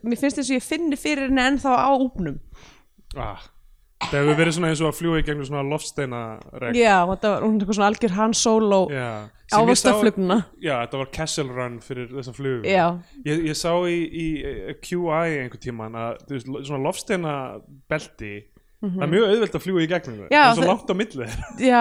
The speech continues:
Speaker 1: einmitt, þetta er allt, þetta er mjög deceiving.
Speaker 2: Já. Uh, í-, það er svo fyndið, sko, að, þú veist, ég er náttúrulega, eh, ég hef talað um mína, hérna,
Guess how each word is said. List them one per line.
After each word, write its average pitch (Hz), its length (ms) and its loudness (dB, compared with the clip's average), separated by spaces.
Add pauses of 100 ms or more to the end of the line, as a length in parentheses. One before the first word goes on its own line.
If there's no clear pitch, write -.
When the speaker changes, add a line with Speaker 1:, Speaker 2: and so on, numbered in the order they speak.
(120)
Speaker 1:
einmitt, 214 340 0
þetta 233 240 0
er 226 100 0
allt, - 180 -8
þetta - 220 -4
er 233 60 4
mjög 262 220 4
deceiving. 214 560 0
Speaker 2:
Já. 180 180 -2 (1040)
Uh, 143 260 2
í-, 151 160 -4
það 170 240 -6
er 160 80 0
svo 175 100 -10
fyndið, 196 280 -4
sko, 202 200 -4
að, 180 300 2 (160)
þú - 160 -12
veist, 147 100 -8
ég 160 80 -2
er 165 80 0
náttúrulega, 160 640 -2 (280)
eh, 131 220 -12
ég 151 160 -8
hef 160 180 -6
talað 160 380 -4
um 143 140 -6
mína, 143 240 -6 (360)
hérna, 131 440 -10